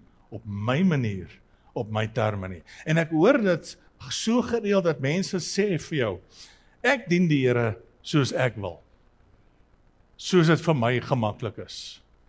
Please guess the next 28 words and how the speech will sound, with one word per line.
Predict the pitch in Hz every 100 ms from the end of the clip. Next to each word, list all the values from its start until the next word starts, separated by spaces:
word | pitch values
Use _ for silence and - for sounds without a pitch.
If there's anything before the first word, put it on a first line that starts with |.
| _ _ _ _ -
Dis | 208 269 -
die | 240
taal | 226 214 214 220
van | - 165 143
Judas. | 131 92 - - - - _ _ _ _ _ _ _ _ _ _ _ - -
"Ek | 294 285
gaan | 294 302 -
kerk | 285 277 -
toe | 180 175 175 - 135
wanneer | 135 226 247 247
dit | 220 220 214
my | 185
pas." | 190 190 - - - - - - _ _ _ _ _ _ _ _ _ _ _ _ _ _ _ _ _ _ _ _ _ _ _ _ _
Dis | 277
mense | 277 285 269
wat | 240
in | 233
die | 262
kerk | 262 240
sit | 214 196
wat | 202
eintlik | 202 269 233
vandag | - 196 175
in | 196
'n | 151
bed | 156 170
moet | 170 127
lê. | 117